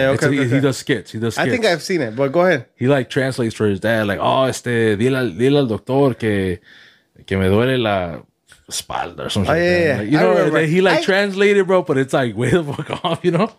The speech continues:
Speaker 1: Well, he translates it exactly to what it's supposed
Speaker 2: But
Speaker 1: to
Speaker 2: I'm
Speaker 1: be,
Speaker 2: saying it's
Speaker 1: but
Speaker 2: not,
Speaker 1: it's not
Speaker 2: nah,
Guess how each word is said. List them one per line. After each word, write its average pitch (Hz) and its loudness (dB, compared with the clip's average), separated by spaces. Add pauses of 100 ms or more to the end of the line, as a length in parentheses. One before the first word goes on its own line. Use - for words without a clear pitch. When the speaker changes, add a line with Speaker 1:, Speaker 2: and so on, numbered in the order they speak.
(120)
Speaker 1:
Well, 190 4
he 226 2
translates 214 2
it 180 0 (200)
exactly 165 0
to 165 -4
what 143 2
it's 135 -6
supposed 156 0
Speaker 2:
But 151 2
Speaker 1:
to 131 -10
Speaker 2:
I'm 175 2
Speaker 1:
be, 160 4
Speaker 2:
saying 151 0
it's 131 -2
Speaker 1:
but 139 -6
Speaker 2:
not, 151 2
Speaker 1:
it's 131 -4
not 151 0
Speaker 2:
nah, 117 -4